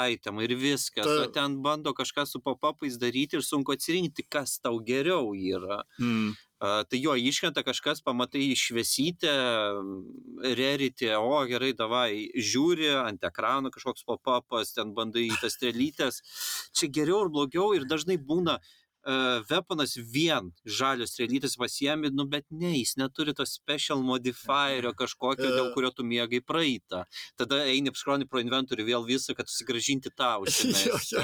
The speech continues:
Speaker 2: jo.
Speaker 1: A,
Speaker 2: Jo, tai
Speaker 1: kitas
Speaker 2: tas-
Speaker 1: fun dalykas, nu, tai jo, jie spelus įdėjo, visi veikėjai gali spelą turėti ir šiaip klasių yra labai daug, ten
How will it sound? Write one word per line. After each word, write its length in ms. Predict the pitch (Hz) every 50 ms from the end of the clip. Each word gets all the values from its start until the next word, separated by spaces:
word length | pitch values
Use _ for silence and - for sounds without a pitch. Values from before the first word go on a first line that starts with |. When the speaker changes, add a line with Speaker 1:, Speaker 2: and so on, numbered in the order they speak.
| - - -
Speaker 2:
jo. 120 | 175 - - _ - - _ - - 190 170 - - - - -
Speaker 1:
A, 160 | - 110 113
Speaker 2:
Jo, 80 | 156 139
tai 0 |
Speaker 1:
kitas 300 | 117 143 127 139 143 -
Speaker 2:
tas- 40 | -
Speaker 1:
fun 200 | - 151 143 143
dalykas, 460 | 135 143 135 131 139 131 - 147 135 -
nu, 80 | 147
tai 140 | 127 - 151 156
jo, 80 | 156
jie 220 | 135 120 113 113 113 110 - - _ _ _
spelus 760 | - - - - - - _ - 120 135 147 135 107 101 90 - -
įdėjo, 580 | 107 92 87 98 95 95 90 90 87 90 87 87
visi 300 | 92 117 123 - - 131 117
veikėjai 380 | 120 110 - - 110 113 117 117
gali 280 | 110 107 104 107 110 110
spelą 380 | - - - 160 151 135 117 -
turėti 320 | - 120 104 104 101 -
ir 80 | 110 98
šiaip 220 | - 123 113 -
klasių 400 | - 165 170 170 156 143 - -
yra 80 | 110 104
labai 300 | 104 104 98 98 110 104 104
daug, 240 | 98 120 120 123 -
ten 280 | - 117 98 101 101